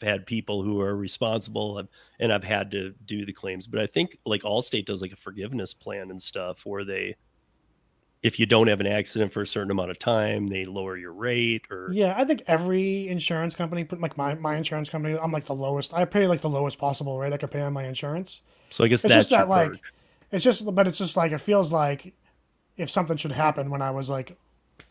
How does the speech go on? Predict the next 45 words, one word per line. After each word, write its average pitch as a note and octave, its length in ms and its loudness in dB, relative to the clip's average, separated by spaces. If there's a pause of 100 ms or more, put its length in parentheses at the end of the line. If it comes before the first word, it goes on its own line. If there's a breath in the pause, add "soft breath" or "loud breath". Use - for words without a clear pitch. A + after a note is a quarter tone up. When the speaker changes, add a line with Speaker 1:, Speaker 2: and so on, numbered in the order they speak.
(880 soft breath)
Speaker 2:
I F3+ 120 2
don't F3+ 100 2
know. D#3 300 0
Like, D#3+ 200 -2
I, F3 200 6
I F3+ 100 6
don't, G3 240 4
I G3 80 6
don't, G3+ 220 4 (260)
I G3+ 60 4
don't G#3 100 6
intend F#3+ 300 2
on E3 120 2
ever D#3+ 260 2
getting, D#3+ 300 0
knock C#3+ 200 -6
on D3 140 -4
wood, D#3+ 220 -2
and D3 140 -6
getting E3+ 240 4
<laughs> F#3+ 60 6
into F3+ 140 2
something G3 280 2
that G#3 100 6
would F#3+ 120 2
be G#3+ 80 0
my G3+ 180 0
fault A3 240 -4
because C#3+ 200 -8
I, C#3 160 -4 (100)
I D3 80 -4
generally D#3 280 -2
consider D3+ 240 -4
myself D3+ 300 -4
a - 20 -8
good C#3+ 140 -6
driver D#3 320 2
and D#3+ 80 2
I C#3 60 -2
try D3 160 -2
to C3 80 -6
practice - 420 -8
what D3+ 140 -2
I've C3+ 100 -4
always C#3+ 320 -4